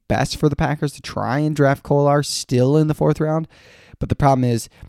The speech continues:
he won't be able to play like I hope he would be able to as a rookie because of the other players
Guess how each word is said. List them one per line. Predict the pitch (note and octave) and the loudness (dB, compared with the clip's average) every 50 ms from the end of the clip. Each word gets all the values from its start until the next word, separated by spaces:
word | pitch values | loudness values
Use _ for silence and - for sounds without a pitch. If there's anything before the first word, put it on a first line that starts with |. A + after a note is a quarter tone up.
| - _ _ | -20 _ _
he | - - B2+ | -4 0 0
won't | A#2+ A2 G#2+ A#2+ C3+ C3+ - | 0 0 0 0 -2 0 0
be | D3 C#3+ | 0 0
able | C3+ B2 | 0 0
to | A2+ | -2
play | - - - B2+ A#2+ A#2 | -4 -6 -4 -2 -2 -2
like | A2 G#2+ A2 G#2+ | 0 0 -2 -2
I | G#2+ G2 | -2 -4
hope | G2+ - - F#3 G3 - | -4 0 0 0 2 2
he | F3+ C3+ | 2 0
would | A#2 A#2+ | 0 0
be | G#2 A2+ A2 | -2 -2 -2
able | G#2+ G2+ G#2 | -2 -4 -6
to | - - G#2+ G#2+ G2+ - - - | -6 -4 -4 -4 -4 -6 -8 -8
as | - A2 G#2+ - | -6 -6 -6 -4
a | G2 | -2
rookie | G#2+ C3 D#3+ - - A#2 A#2 G#2+ | 0 0 0 0 0 -4 -4 -4
because | G2+ A#2 - - - B2+ A#2+ B2+ A#2 | -6 -8 -8 -6 -4 -2 -2 -2 -4
of | A#2 G#2 | -6 -6
the | A2+ A2 | -6 -6
other | G#2+ G#2 G#2 G#2 | -4 -4 -6 -6
players | - - G#2+ G#2 G#2 G#2 G2+ - | -4 -4 -2 -2 -2 -4 -4 -8